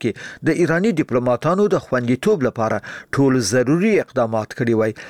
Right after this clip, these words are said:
خو له بده مرغه سره له دې چې برید کوونکي د یوه تروریستي سازمان غړي ول. د فرانسې پولیس پر وخت د پیښې سیمې ته ونه رسېدل. نوموړي ویلي شاوخوا پنځلس کورد فعالانو په پاریس کې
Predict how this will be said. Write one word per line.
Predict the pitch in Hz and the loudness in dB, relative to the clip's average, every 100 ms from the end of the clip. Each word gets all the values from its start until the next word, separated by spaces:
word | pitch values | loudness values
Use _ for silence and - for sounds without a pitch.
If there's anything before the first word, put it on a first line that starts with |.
| - 139 | -6 0
خو | 135 | 2
له | 113 156 | 2 2
بده | 190 196 | 2 0
مرغه | 180 180 - | 0 -2 -2
سره | 127 147 190 | -2 2 2
له | 135 | 2
دې | 131 - | 0 2
چې | 170 135 | 0 2
برید | 131 131 - 127 | 0 -2 -2 0
کوونکي | 147 214 - 190 - - - 143 | 2 2 2 0 -2 -18 -2 2
د | 131 | 2
یوه | 117 131 | 2 0
تروریستي | 135 123 139 - 214 170 | 0 0 0 0 0 0
سازمان | 117 98 110 110 98 | 0 0 -2 -2 -2
غړي | 113 110 | 0 2
ول. | 110 - - - 123 | 2 -2 -14 -10 0
د | 135 123 | 2 2
فرانسې | 127 117 - 120 - | 0 -2 0 -2 0
پولیس | 135 190 - 135 | 0 0 0 0
پر | 117 | 2
وخت | 151 - - | 0 -4 -16
د | - - 131 - | -20 -6 -4 -2
پیښې | 123 - 117 | -2 -2 -2
سیمې | - 165 170 | 0 0 2
ته | 156 | 2
ونه | 139 147 | 2 0
رسېدل. | 95 - 104 104 - - - - - | -2 -4 0 -2 -4 -14 -18 -6 0
نوموړي | 147 143 135 127 | 2 4 4 4
ویلي | 131 170 185 | 4 4 2
شاوخوا | 147 135 - 165 175 151 | 0 -2 0 -2 0 0
پنځلس | 143 160 180 170 - - | 0 2 2 0 -4 0
کورد | 190 - - | 0 -2 -2
فعالانو | 92 113 113 113 107 | 0 2 0 0 -2
په | 107 113 | -2 0
پاریس | 120 185 | 2 2
کې | - | 2